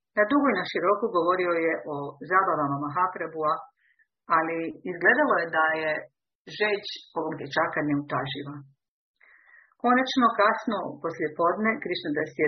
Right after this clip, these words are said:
rekao: „Stani, sine, slave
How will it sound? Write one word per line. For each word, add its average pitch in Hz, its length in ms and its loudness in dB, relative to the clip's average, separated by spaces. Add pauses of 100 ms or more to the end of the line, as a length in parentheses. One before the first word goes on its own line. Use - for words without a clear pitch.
rekao: 139 320 -4 (1200)
„Stani, 247 360 4 (240)
sine, 151 300 -4 (880)
slave 294 260 4